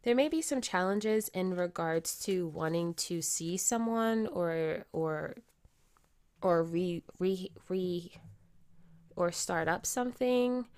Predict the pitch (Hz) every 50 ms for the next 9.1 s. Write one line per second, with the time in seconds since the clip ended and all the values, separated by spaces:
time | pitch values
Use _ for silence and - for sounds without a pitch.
0 | - - - - - - - 180 185 220 233 240 - - 269 254 262 277 277 285
1 | - - 285 277 269 - 277 277 269 - - - 202 214 214 - 247 247 240 240
2 | 240 220 214 190 175 165 160 165 160 156 151 147 - 160 156 156 - - - 175
3 | 175 - 196 185 190 180 175 170 165 160 - 160 - 165 160 160 160 165 160 151
4 | 143 147 156 160 160 156 147 147 147 151 156 - - 180 180 180 185 202 208 -
5 | - - - - - - - - 180 170 175 - - 180 180 175 180 170 - -
6 | 165 165 175 180 185 196 208 208 - - - - - - - - - - - -
7 | - - - 180 180 180 180 180 - - - 190 190 190 - - - 247 262 262
8 | 262 240 214 202 196 190 - - - - 175 170 170 170 170 165 165 160 165 165
9 | 165